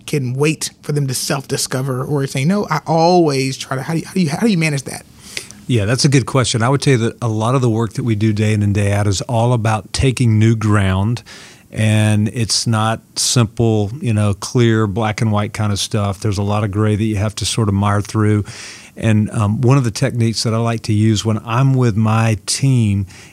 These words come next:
Speaker 2: is, and, and I am, uh, the leader in that team, I ask them to speak up first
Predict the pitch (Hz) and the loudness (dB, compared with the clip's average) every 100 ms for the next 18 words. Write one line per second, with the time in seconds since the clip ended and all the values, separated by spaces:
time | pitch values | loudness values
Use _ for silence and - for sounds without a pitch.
0 | - 113 110 95 - 233 117 110 107 120 | -2 2 2 0 -2 -4 -2 0 2 2
1 | 117 113 113 - - 139 110 107 101 123 | 2 2 -2 -8 -12 -6 -4 -2 0 0
2 | 147 135 135 110 104 107 - 117 104 104 | 0 -2 -2 -4 -2 -4 -4 -2 0 -2
3 | - - 127 165 - 120 131 131 - - | -4 -4 0 0 -2 -4 -2 -2 -4 -8
4 | _ - - 123 104 117 117 127 - - | _ -20 -10 -4 2 2 2 -2 -6 -4
5 | 110 - 107 - - 113 104 98 92 - | -4 -2 -6 -6 -6 0 2 0 -2 -8